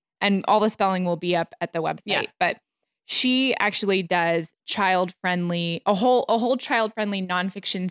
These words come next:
Speaker 1: series on all holidays. So the first time I discovered her, I think, was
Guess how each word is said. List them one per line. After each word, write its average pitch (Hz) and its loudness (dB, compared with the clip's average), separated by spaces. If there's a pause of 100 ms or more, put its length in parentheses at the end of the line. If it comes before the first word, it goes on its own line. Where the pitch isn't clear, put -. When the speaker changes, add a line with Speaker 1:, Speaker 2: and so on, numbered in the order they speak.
(140)
Speaker 1:
series 165 0 (360)
on 180 2 (120)
all 202 6
holidays. - -4 (240)
So 180 2 (140)
the 196 0
first 214 -2
time 208 0
I 190 2
discovered 175 -4
her, 185 -2
I 170 -2
think, 180 -8
was 165 -2